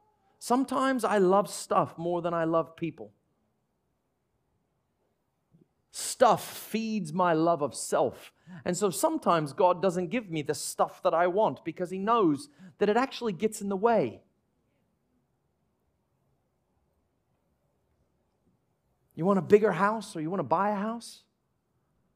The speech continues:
Awesome. How can you use it for the glory of God? We get these houses and we never invite anyone over for dinner. No, you can't have a home group.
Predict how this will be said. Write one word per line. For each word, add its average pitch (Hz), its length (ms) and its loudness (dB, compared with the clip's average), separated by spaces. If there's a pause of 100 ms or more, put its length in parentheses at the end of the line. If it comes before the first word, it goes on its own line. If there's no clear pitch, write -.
(280)
Awesome. 165 460 -8 (880)
How 214 180 -8
can 220 220 -4
you 202 120 -2
use 202 400 -4
it 117 120 -10 (1200)
for - 160 -10
the 180 80 2
glory 208 440 2
of 185 140 -4
God? 294 380 -4 (1300)
We 202 120 0
get - 220 -4
these 214 200 -2
houses 202 520 0
and 180 120 -4
we 190 80 -2
never 214 340 0
invite 208 300 -2
anyone 214 300 -10
over 214 180 -10
for 214 160 -16
dinner. 240 300 -12 (1500)
No, 240 160 6
you 196 140 0
can't 165 240 -2
have 123 140 -6
a 98 60 -8
home 147 220 -2
group. 151 320 0